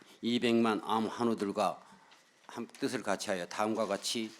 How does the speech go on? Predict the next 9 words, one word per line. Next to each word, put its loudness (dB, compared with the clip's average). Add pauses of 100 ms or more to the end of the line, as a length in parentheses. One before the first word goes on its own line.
(460)
다섯 -2
개 -2
사항을 0
촉구합니다. -2 (960)
첫째, -2 (960)
국가가 6
암을 8
중증 6
지-, -2